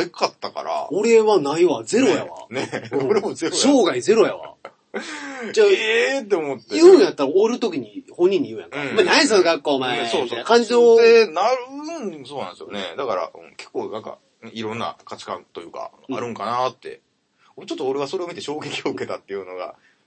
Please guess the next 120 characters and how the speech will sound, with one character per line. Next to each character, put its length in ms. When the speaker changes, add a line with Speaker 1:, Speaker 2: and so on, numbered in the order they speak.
Speaker 2:
う 40
ん。 40
Speaker 1:
多 40
分、 340
こ 160
こ 160
一 140
年 100
か 80
半 160
年 200
以 60
内 180
の 160
話 340
で 180
あ 80
っ 100
た 140
ん 80
で。 180
Speaker 2:
あ 80
ー、 680
Speaker 1:
う 20
ん。 40
Speaker 2:
割 220
と 80
そ 180
う 40
い 20
う 20
の 160
が 160
あ 40
る 80
ん 100
か 80
も 80
わ 60
か 80
ら 100
ん 60
ね。 160
Speaker 1:
ね。 320
う 60
ん。 20
い 20
や、 120
見 100
逃 220
し 20
て 80
る 60
っ 20
て 80
い 20
う 20
か、 60
ま 80
あ、 40
自 160
分 220
が 100
も 100
し 80
言 100
わ 60
れ 60
と 120
っ 20
て 80
も、 160
す 160
る 180
っ 40
て 180
わ-、 160
気 120
づ 60
か 120
な 100
い 60
も 60
ん、 40
も 80
ん 60
で 20
す 80
も 100
ん 60
ね。 260
Speaker 2:
う 60
ん。 40
Speaker 1:
う 40
ん。 640
だ 100
か 120
ら、 140
自 180
分 160
た 120
ち 60
の 60
周 200
り 80
で 40
そ 100
ん 40
な 80
話 220
に 60
な 100
る 80
こ 120
と 80
が 120
あ 40
ん 60
ま 100
し 280